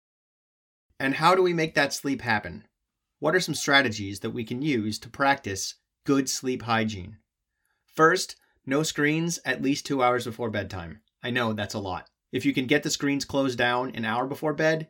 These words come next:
it's better than nothing. Also, dim the lights in your home. Our brains are wired to be awake when it's light out. And Thomas Edison went and messed that all up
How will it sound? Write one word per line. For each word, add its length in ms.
it's 120
better 260
than 140
nothing. 340
Also, 640
dim 200
the 80
lights 280
in 60
your 120
home. 360
Our 140
brains 420
are 100
wired 600
to 80
be 120
awake 400
when 140
it's 140
light 220
out. 220
And 120
Thomas 340
Edison 400
went 160
and 140
messed 240
that 240
all 200
up 260